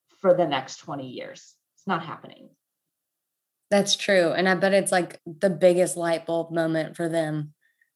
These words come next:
Speaker 2: to realize it, just because it's been this way this long, it doesn't have to continue.
Speaker 1: Definitely. And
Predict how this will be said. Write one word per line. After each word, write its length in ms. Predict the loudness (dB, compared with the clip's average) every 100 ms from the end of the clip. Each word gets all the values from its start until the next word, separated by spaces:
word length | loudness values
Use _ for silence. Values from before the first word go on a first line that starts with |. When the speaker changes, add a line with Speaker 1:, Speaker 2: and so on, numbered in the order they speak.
| _ _ _ 0
Speaker 2:
to 120 | 2
realize 640 | 4 4 4 2 -2 -4 -4
it, 260 | -2 -2 -6 -12
just 260 | -2 -2 0
because 360 | -2 0 0 -2
it's 160 | -4
been 320 | -2 0 0
this 200 | 0 -2 -2
way 180 | -4
this 380 | -4 -4 -4 -6 -16 -20 _ -2
long, 460 | 2 2 0 -2
it 100 | -2
doesn't 280 | 0 0 0
have 220 | -4 -4
to 80 | -8
continue. 720 | -8 -8 -4 -4 -6 -10 -14 -16 _ _ _ _ _ _ _ _ _ _ _ _ _ _ _ _ _ _ _ _ _ _ -4
Speaker 1:
Definitely. 680 | -2 0 -2 0 -2 0
And 160 | 0 -2